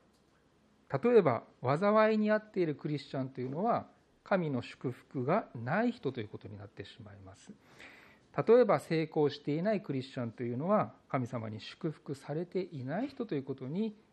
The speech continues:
なってしまいます。聖書の言う祝福とは一体どういうものなのでしょうか。え、本日は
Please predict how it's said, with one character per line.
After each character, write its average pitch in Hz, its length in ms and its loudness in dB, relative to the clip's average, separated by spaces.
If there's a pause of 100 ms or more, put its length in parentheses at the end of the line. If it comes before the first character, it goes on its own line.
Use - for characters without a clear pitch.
(140)
な 120 100 -6
っ - 40 -14
て - 180 -8
し - 140 -12
ま 107 140 -12
い 101 60 -16
ま 98 140 -18
す。 - 200 -20 (720)
聖 277 220 -2
書 190 160 0
の 139 140 2
言 123 140 2
う 123 40 0
祝 - 300 -6
福 131 220 -6
と 131 140 -4
は 139 140 2
一 123 80 -6
体 123 220 -8
ど 151 240 -6
う 294 80 -4
い 214 100 -2
う 151 60 -2
も 117 160 -6
の 120 220 -4 (160)
な 107 140 -6
の 104 120 -6
で 98 140 -10
し - 140 -14
ょ 101 40 -8
う 107 40 -12
か。 - 200 -20 (1800)
え、 - 60 2
本 262 160 6
日 233 220 -2
は 143 360 4